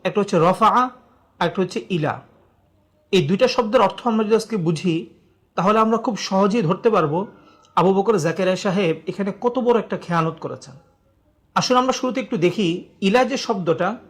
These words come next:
এই শব্দটার আসলে অর্থটা কি? এই জন্য আমাদের সকলের কাছে থাকা একটি অভিধান হচ্ছে আল মুআজামুল ওয়াসিত। আসলে আমরা এখানে একটু দেখি, ইলা সম্পর্কে কি লিখেছেন। ইলা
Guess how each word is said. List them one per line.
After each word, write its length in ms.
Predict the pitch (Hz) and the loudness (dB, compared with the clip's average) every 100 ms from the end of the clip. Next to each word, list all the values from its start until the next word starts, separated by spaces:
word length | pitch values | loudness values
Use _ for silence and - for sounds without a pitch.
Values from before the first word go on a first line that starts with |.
| _ _ _ _ | _ _ _ _
এই 100 | 226 | -6
শব্দটার 540 | - 226 208 202 269 269 - | -4 -4 -4 -4 2 2 2
আসলে 300 | 180 240 247 | -4 0 0
অর্থটা 460 | 170 - 202 165 | 0 -4 -6 -6
কি? 140 | 120 139 - _ _ _ _ _ _ _ | -10 -16 -20 _ _ _ _ _ _ _
এই 80 | 208 | 0
জন্য 180 | 208 233 | 2 2
আমাদের 260 | 208 208 220 | 2 4 2
সকলের 400 | 208 196 226 220 | 2 0 2 2
কাছে 260 | 180 214 | -2 -4
থাকা 280 | 202 202 202 | -4 -4 -2
একটি 180 | 190 190 | -2 -2
অভিধান 320 | 165 170 185 | 0 0 0
হচ্ছে 360 | 180 - 185 180 - - - - | -2 -4 -8 -8 -14 -20 -6 0
আল 100 | 180 | 2
মুআজামুল 420 | 196 185 185 180 | 2 2 2 2
ওয়াসিত। 340 | 151 - 196 196 _ _ _ _ | -2 -2 -4 -6 _ _ _ _
আসলে 260 | - - 233 | -4 0 0
আমরা 140 | 226 | 2
এখানে 240 | 208 226 220 | 0 0 -4
একটু 140 | 226 | -4
দেখি, 480 | 160 175 196 160 - _ | -2 -2 0 -4 -4 _
ইলা 380 | 202 220 240 254 - | -2 2 2 0 -4
সম্পর্কে 500 | - 190 180 202 226 | -6 -6 -2 -2 -2
কি 180 | 220 262 | -4 -4
লিখেছেন। 380 | 185 135 - - _ _ _ _ _ | -4 -6 -14 -20 _ _ _ _ _
ইলা 460 | 214 220 226 190 | -2 2 2 2